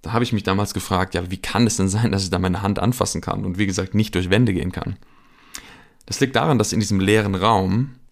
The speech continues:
Energie wirkt. Die Energie gibt der Zelle beziehungsweise dem Atom seine Struktur, seine Form.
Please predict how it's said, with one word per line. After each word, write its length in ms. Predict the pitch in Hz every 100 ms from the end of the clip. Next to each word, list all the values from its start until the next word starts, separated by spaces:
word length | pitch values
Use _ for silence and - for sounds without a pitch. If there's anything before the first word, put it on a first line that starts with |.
| _
Energie 560 | 107 104 104 117 117 98
wirkt. 500 | 98 90 - - - _ _ _ -
Die 80 |
Energie 680 | 104 110 101 147 113 117 185 -
gibt 420 | 117 131 - - - - - - -
der 180 | 78
Zelle 300 | - - 98
beziehungsweise 640 | - 92 95 90 76 78 90
dem 160 | 92
Atom 580 | 80 - - 127 117 147 - - - -
seine 680 | 95 95 92 101 110 127 127
Struktur, 580 | - - 107 - 151 92
seine 220 | 92 95
Form. 400 | - 135 107 65